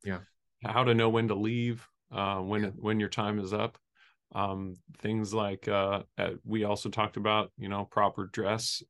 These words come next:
Speaker 2: and etiquette when you're visiting with a legislator.
Speaker 1: Mm-hmm.
Speaker 2: Um, and also, uh, a little bit of the importance of understanding, uh, the value of staff members in a legislator's office, because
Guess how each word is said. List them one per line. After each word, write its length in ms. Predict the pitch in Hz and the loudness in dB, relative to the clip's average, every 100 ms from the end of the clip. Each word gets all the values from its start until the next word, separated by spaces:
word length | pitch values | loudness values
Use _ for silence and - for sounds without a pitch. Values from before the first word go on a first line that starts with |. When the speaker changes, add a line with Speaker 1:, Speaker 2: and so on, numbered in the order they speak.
| _ | _
Speaker 2:
and 240 | 92 90 - | -6 -6 -2
etiquette 400 | 107 113 - - - _ | -2 0 -2 -2 -8 _
when 140 | 101 101 | -4 -2
you're 280 | 95 95 | -2 -4
visiting 460 | 92 107 101 107 107 | -4 -6 -4 -2 -2
with 120 | 101 | -2
a 60 | 104 | 0
legislator. 640 | 104 104 - 117 110 120 120 _ _ | -2 -2 -4 -2 -2 -4 -6 _ _
Speaker 1:
Mm-hmm. 380 | 95 92 92 - | -14 -10 -10 -4
Speaker 2:
Um, 480 | 104 104 101 98 98 _ | -2 -2 -2 -6 -10 _
and 120 | 123 | 2
also, 540 | 123 151 175 160 143 - _ | 4 2 4 4 2 0 _
uh, 220 | 120 123 113 | -2 -2 -2
a 40 | |
little 200 | 113 127 | -2 -2
bit 180 | 127 131 | 0 0
of 140 | 139 | 0
the 140 | 123 127 | 2 2
importance 560 | 120 120 127 123 120 | 2 2 0 0 -2
of 160 | 120 110 | -2 -2
understanding, 1120 | 113 120 110 - 120 113 120 117 110 107 98 - - | 0 0 0 -2 -2 0 0 0 0 -2 -4 -8 -6
uh, 480 | 101 95 95 87 85 - _ - 120 | -2 -2 -2 -4 -6 -10 _ -18 -4
the 140 | 110 | -2
value 580 | 98 95 107 117 131 113 | -2 0 2 4 2 0
of 160 | 90 87 | -2 -4
staff 480 | - - 120 123 120 | -8 0 2 2 -2
members 560 | 98 92 90 92 - - - | -6 -4 -4 -4 -6 -12 -4
in 380 | 110 110 107 - | 0 0 0 -4
a 80 | - | -4
legislator's 640 | 95 95 92 - 101 92 87 | -2 0 -4 -6 -4 -4 -2
office, 380 | 101 - 95 | -2 -4 -12
because 480 | - 104 - 90 - | -10 -8 -6 -8 -10